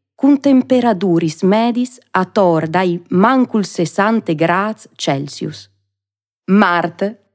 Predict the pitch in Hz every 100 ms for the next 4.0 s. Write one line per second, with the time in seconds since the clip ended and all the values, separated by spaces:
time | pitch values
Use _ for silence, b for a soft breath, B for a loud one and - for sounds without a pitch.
0 | _ _ - 247 269 277 220 285 294 254
1 | 226 180 151 147 170 170 - _ _ _
2 | _ - 175 175 175 220 339 - - _
3 | _ _ 302 214 147 139 135 156 165